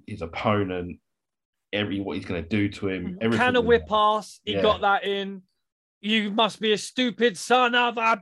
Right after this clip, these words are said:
Speaker 2: bitch." Um, he got that in, you know.
Speaker 1: WrestleMania, Dallas,
Speaker 2: Yeah.
Speaker 1: yeah, all that shit,
Speaker 2: It, it,
Speaker 1: like,
Speaker 2: it was, it was good. I watched it yesterday, and I s-, the first thing I said after it was, "Fuck me, Vince must have paid him a lot of money to get him back in the ring."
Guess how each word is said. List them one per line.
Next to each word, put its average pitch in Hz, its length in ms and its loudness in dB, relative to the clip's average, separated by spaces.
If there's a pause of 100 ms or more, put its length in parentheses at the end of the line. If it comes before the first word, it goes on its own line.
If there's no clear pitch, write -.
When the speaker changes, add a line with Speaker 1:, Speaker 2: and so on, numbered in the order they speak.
Speaker 2:
bitch." 180 460 -4 (300)
Um, 208 280 0
he 208 140 -4
got 226 280 -2
that 214 220 -2
in, 220 240 -4
you 220 60 -14
know. 107 60 -2
Speaker 1:
WrestleMania, 95 840 0 (180)
Dallas, 98 360 2
Speaker 2:
Yeah. 135 420 -2
Speaker 1:
yeah, 90 60 -2
all 110 200 0
that 98 220 2
shit, 87 220 -10
Speaker 2:
It, 139 60 -4
it, 247 120 -6
Speaker 1:
like, - 220 -6
Speaker 2:
it 254 140 -4
was, 254 520 -2
it 254 100 -6
was 254 200 -4
good. 277 200 0 (140)
I 226 80 0
watched 262 440 2
it 214 180 -2 (440)
yesterday, 185 760 -4
and 196 140 -4
I 196 80 0
s-, - 160 -12 (240)
the 202 80 0
first 254 380 4
thing 254 140 0
I 240 100 4
said 220 340 -2
after 190 460 -2
it 165 140 -8
was, 175 260 -6 (720)
"Fuck 233 280 2
me, 196 280 -2
Vince 180 340 -4
must 180 220 -4
have 185 100 -4
paid 175 260 -2
him 175 120 0
a 170 80 0
lot 170 200 -2
of 175 60 -8
money 170 280 -4
to 165 120 -8
get 165 180 -6
him 170 120 -10
back 156 240 -8
in 165 80 -8
the 160 100 -8
ring." 151 260 -14